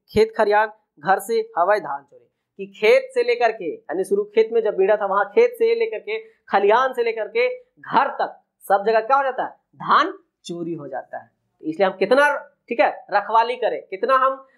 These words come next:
ठीक है, ओगरा ओगरी करें, कितना पहरादारी करें, यानी इसमें व्यवस्था को बताया गया है, ठीक है। किसका, तो किसान का, एक चाषक का, कि कितना वो धान को कैसे उपजाने में कितना मेहनत लगता है, फिर भी उसका धान क्या हो जाता है, चोरी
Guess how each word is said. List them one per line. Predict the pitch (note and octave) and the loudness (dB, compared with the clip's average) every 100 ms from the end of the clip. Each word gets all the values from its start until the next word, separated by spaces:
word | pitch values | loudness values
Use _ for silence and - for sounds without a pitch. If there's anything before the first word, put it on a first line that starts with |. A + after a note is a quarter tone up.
| _ - | _ -4
ठीक | C4 | 2
है, | B3+ - - | 2 0 -2
ओगरा | G3+ B3 B3+ A#3+ | 0 4 4 2
ओगरी | A#3+ B3 | -2 -4
करें, | G#3+ - - | -6 -6 -14
कितना | F#3 C4 C4 | -10 -8 -2
पहरादारी | A3 A3 A3 G#3 G3+ | -2 0 2 2 0
करें, | F#3+ C#3+ A#2 _ _ D#3 | -4 -8 -8 _ _ -2
यानी | G3+ A3+ | 0 0
इसमें | G3 A#3 D4 D4 _ F3 | -2 0 0 -2 _ -4
व्यवस्था | F#3 G3 G3+ G3+ C4 C4 | -2 0 -4 -2 0 0
को | B3+ | 0
बताया | G#3+ F#3+ E3 D3 C#3 | -2 -2 -2 -2 -4
गया | C#3 B2 | -8 -12
है, | _ _ _ - | _ _ _ -4
ठीक | A3+ | 0
है। | A#3 | 0
किसका, | - G#3+ - C#4+ | 0 -10 2 2
तो | C#4+ - _ F3+ | 2 -6 _ -18
किसान | _ _ F#3+ F#3 A3 A#3 G#3+ | _ _ -14 0 2 2 -2
का, | D#3+ C#3 - | -6 -8 0
एक | B3+ - - | 0 0 0
चाषक | G3+ G#3 C4+ B3+ | 2 4 2 0
का, | - B2 - _ _ _ _ _ _ _ G3 | -6 -16 -18 _ _ _ _ _ _ _ -10
कि | |
कितना | F#3+ F#3+ G3+ | 0 2 4
वो | A3 | 2
धान | G3 F#3+ | 4 0
को | G#3 | 0
कैसे | G3+ A3 A3+ A3+ - A#3+ | 0 0 2 -2 -2 -8
उपजाने | E3+ G3 | 0 0
में | G#3 | 0
कितना | A3 A3 | -4 -2
मेहनत | G#3 G#3+ G#3 | 0 0 0
लगता | G3+ G3+ | 2 0
है, | - | 0
फिर | F#3+ | -2
भी | |
उसका | G3 G3 | -2 0
धान | F#3 F#3 F#3+ | 0 0 2
क्या | B3 | 2
हो | |
जाता | C4+ C4+ D4 | 2 2 0
है, | F4 | 0
चोरी | - _ _ D#3+ D#3+ B3 | -10 _ _ -16 -8 -6